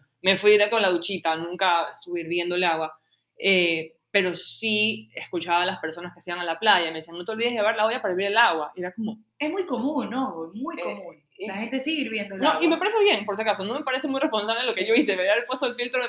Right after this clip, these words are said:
Speaker 1: para, de entrada y ya. <laughs>
Speaker 2: Claro, porque uno decía, "Prefiero que hervir agua a que tome un agua con bacterias o tome un agua media sucia".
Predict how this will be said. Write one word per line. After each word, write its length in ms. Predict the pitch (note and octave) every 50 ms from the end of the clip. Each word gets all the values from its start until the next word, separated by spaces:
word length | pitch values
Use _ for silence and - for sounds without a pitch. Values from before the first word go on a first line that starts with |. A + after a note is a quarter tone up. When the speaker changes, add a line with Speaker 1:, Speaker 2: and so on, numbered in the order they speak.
| A#3
Speaker 1:
para, 200 | - G3+ G3 G3+
de 180 | G3+ G3 G3+ G3+
entrada 340 | G3+ G#3 A3+ A#3 B3 A#3 G#3
y 80 | G3+ A#3
ya. 120 | B3 B3 C#4 C#4 - - - - - _
<laughs> 340 | - G4+ G4+ - G4 F#4+ -
Speaker 2:
Claro, 240 | - C4+ C4 B3+ A#3+ A3 -
porque 160 | A3 A3+ A#3
uno 140 | A#3 B3 B3+
decía, 400 | B3 A#3 A3+ A#3 A#3+ A#3 A3+ -
"Prefiero 600 | - G#3+ G3+ - - B3 B3 B3 B3 B3+ B3 B3 - _
que 300 | - A#3 A3+ G#3+ - - - E3 F3+ G3
hervir 300 | F#3+ G3 G3+ A#3+ B3 B3+
agua 300 | B3+ B3+ C4 C4+ C4+ B3+
a 160 | A3+ G#3+ -
que 100 | - - - _ _ _ _ _ _
tome 540 | - B3 A#3 A#3+ G#3+ G#3 A#3+ A#3+ A#3 A3+ A3+
un 240 | A3 G#3 G#3 G#3 G#3+
agua 240 | A3 A3 A3+ A3+
con 120 | A3 G#3+ -
bacterias 640 | - F3 E3+ - - A#3 A3+ A3 G#3+ G#3+ G#3 G#3 G3
o 120 | G3 F#3+
tome 200 | F#3+ G#3 G3+ -
un 100 | - -
agua 260 | G3+ G3+ G3+ G#3 G3+ G3 F#3 F3+ - - _ _
media 280 | F#3+ F3+ F3 E3+ E3
sucia". 380 | D#3+ - C4+ C4+ A3+ - -